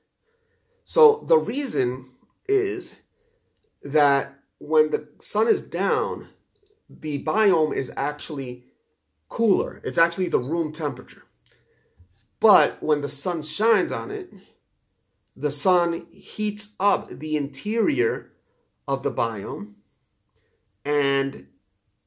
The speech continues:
some of the water goes on to evaporate. The glass, though,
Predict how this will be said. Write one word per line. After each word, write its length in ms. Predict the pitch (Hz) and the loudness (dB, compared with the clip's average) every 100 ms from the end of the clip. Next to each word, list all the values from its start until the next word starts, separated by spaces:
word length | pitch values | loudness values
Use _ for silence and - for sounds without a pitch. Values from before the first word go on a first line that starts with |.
| _ _ _ _ _ _ _ _ _ - | _ _ _ _ _ _ _ _ _ -12
some 260 | - 185 175 | -4 -2 -2
of 100 | 175 | -2
the 80 | |
water 600 | 147 151 151 147 139 139 _ _ | 0 2 4 2 0 -6 _ _
goes 240 | 135 131 | -6 -2
on 180 | 135 127 | -2 -4
to 140 | 131 120 | -4 -4
evaporate. 560 | 120 107 - - - _ _ _ _ _ _ _ _ _ _ _ _ _ _ _ _ _ | -4 -6 -10 -16 -18 _ _ _ _ _ _ _ _ _ _ _ _ _ _ _ _ _
The 440 | - - 147 156 151 | -20 -14 4 4 6
glass, 520 | 156 220 277 233 - | 2 2 0 0 -4
though, 400 | 131 107 87 | -4 -4 -8